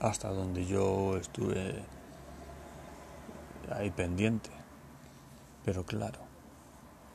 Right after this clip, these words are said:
entonces ahí estamos. Esto es lo que se llama riesgo, esto es lo que,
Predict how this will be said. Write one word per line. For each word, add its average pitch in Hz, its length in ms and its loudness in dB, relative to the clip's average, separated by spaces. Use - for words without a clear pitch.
entonces 113 340 4
ahí 104 160 6
estamos. - 640 0
Esto 147 260 8
es 143 60 10
lo 120 140 6
que 113 80 4
se 113 100 0
llama 110 260 6
riesgo, 110 220 6
esto 107 200 6
es 120 100 10
lo 113 80 6
que, 107 240 6